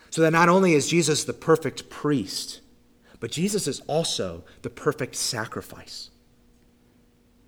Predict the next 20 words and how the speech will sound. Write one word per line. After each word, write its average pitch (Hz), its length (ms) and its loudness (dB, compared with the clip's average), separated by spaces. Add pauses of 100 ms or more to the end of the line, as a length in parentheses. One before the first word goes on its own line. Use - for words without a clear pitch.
(880)
So 196 120 8
the 196 100 10
overall 208 300 10
point 190 280 2
for 160 80 -4
these 165 140 2
Hebrew 165 260 2
Christians, 143 640 -4 (880)
the 175 80 10
overall 202 240 10
point 202 220 4
for 170 140 2
us, - 580 2 (420)
has 175 140 4
been 165 120 2
to 160 80 2
focus 220 540 4
on 180 360 6
Christ's 165 440 2
accomplishments. 131 880 -4